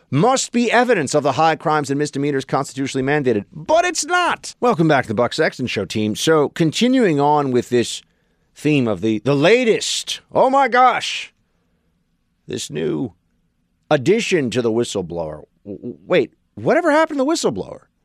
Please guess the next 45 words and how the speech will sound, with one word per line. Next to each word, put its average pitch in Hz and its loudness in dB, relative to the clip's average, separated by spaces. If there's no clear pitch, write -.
Why 165 0
is 247 0
it 240 -4
that 226 0
the 147 -8
whistleblower 160 2
is 117 -4
not 240 2
gonna 160 0
testify 92 -2
now? 76 -16
Just - -4
the 233 4
written 196 2
statement. 92 -2
No, 147 -2
no 233 2
testimony 175 0
from 127 -10
the 110 -2
whistleblower. - -8
Huh. 262 -6
'Cause 170 -2
I 262 4
remember 254 2
in 190 2
the 170 0
early 262 4
days 123 0
of 92 -4
this, 90 -2
when 175 -4
it 156 -2
was 143 0
all 156 4
about 120 2
truth 190 0
and 95 -6
justice 151 0
and 117 -8
the 107 -2
American 120 0
way, 160 4
according 120 -2
to 92 -6